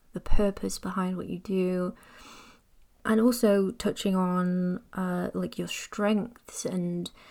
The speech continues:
your passions, um, and just getting really clear on who you are as a person is the first thing to do. And then the second thing is to, is positioning, and that is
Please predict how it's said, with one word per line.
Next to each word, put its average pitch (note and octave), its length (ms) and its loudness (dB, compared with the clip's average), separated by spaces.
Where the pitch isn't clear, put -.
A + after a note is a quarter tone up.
your F3+ 180 0
passions, F3+ 1040 -2
um, F3 440 -6
and F#3+ 160 0
just A3+ 300 0
getting A3+ 320 -2
really G3+ 340 0
clear G#3 560 -2
on F3+ 140 -2
who G3+ 80 2
you F#3+ 300 2
are F3 260 -2
as F3+ 120 -8
a E3 60 -10
person F#3+ 760 -2
is F#3 220 -6
the - 120 -8
first F3 420 -6
thing F#3 180 -6
to - 160 -16
do. F#3 340 -4
And G3+ 100 0
then G#3 100 2
the G3+ 80 2
second A3+ 420 2
thing F#3 300 0
is F3+ 300 -6
to, F3+ 600 -2
is F#3 160 -4
positioning, F#3 760 -4
and G3 260 4
that G#3 180 4
is G3 460 0